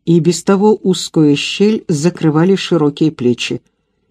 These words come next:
Видимо, рассмотрев оперативника и его кудри, ракочущий баритон сообщил:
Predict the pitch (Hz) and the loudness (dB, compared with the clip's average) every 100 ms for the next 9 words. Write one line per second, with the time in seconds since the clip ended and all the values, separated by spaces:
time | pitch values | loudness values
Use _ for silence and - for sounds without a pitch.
0 | _ _ _ _ _ _ - 147 180 165 | _ _ _ _ _ _ -4 0 2 4
1 | 180 170 170 - 165 175 - - 180 170 | 4 4 2 2 0 0 -2 0 0 2
2 | 190 190 - - 170 185 185 185 - 202 | 0 0 -2 -4 -2 2 2 0 0 0
3 | 190 185 185 180 180 - 165 156 156 156 | 2 2 2 2 2 2 0 2 2 2
4 | 151 - 165 170 196 202 _ _ _ _ | 0 0 0 2 2 0 _ _ _ _
5 | _ _ _ _ _ - 160 160 160 185 | _ _ _ _ _ -2 0 2 2 0
6 | - 170 - 180 170 156 160 160 160 190 | 0 -4 0 2 2 2 2 2 2 0
7 | 185 - 180 170 - - 147 127 | 0 0 -2 -2 -2 2 2 2